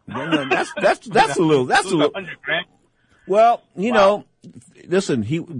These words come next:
Speaker 1: put it, bottom line is he would have went back and lost those three pounds. I think if you told him, "Listen, man, you're gonna, you, they're gonna fine you a hundred grand,"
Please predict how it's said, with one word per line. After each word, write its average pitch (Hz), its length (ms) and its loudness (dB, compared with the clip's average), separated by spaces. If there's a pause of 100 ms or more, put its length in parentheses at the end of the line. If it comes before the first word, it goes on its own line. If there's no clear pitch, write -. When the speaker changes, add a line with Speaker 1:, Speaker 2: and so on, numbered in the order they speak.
(200)
Speaker 1:
put 185 140 2
it, 151 120 0
bottom 175 280 4
line 180 200 2
is 151 340 0
he 160 160 -2
would 156 140 0
have 143 60 4
went 135 120 2
back 135 220 0
and 127 80 -4
lost 143 240 2
those 123 160 -6
three 123 160 -4
pounds. 131 340 -4
I 113 40 -6
think 113 140 -6
if 101 80 -8
you 101 60 -10
told 113 220 -4
him, 117 40 -2
"Listen, 101 200 -6
man, 98 100 -4
you're 117 120 -4
gonna, 98 160 -2
you, 113 180 -6
they're 120 160 -2
gonna 101 120 -2
fine 104 280 -2
you 92 60 0
a 85 40 -4
hundred 92 240 -4
grand," 98 320 -4